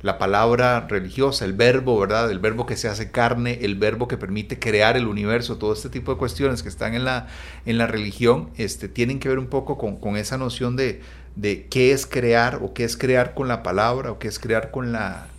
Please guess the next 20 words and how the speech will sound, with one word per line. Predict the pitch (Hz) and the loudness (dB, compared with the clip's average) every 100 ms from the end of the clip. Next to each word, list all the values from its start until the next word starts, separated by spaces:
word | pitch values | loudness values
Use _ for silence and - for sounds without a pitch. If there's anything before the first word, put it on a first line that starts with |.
| - | -14
con | 104 101 | -6 -2
la | 95 | -2
literatura, | 95 - 85 131 135 101 | -4 -8 -8 -4 -4 -4
que | - | -10
es | - | -10
construir | - 117 117 - 101 123 123 - - - - | -8 -8 -8 -6 -2 -2 -4 -14 -20 -16 -12
a | 104 | -10
través | 95 90 92 95 | -6 -4 -2 -4
de | 113 | -4
la, | 113 98 87 - - - - - | -4 -4 -4 -8 -16 -18 -18 -10
de | 110 | -4
la | 95 | -2
literatura. | 95 - 92 - 135 101 | -2 -4 -4 -2 -2 -2
Entonces, | - 98 98 127 - | -4 -6 -4 -6 -8
este, | 120 104 - 101 95 95 | -8 -8 -6 -6 -6 -6
son, | - 120 | -4 -4
son | 120 117 | -2 -2
temas | 139 135 135 | -2 -2 -2
muy, | 131 131 | -2 -4
muy, | 127 131 127 101 - | -2 -2 -2 -4 -6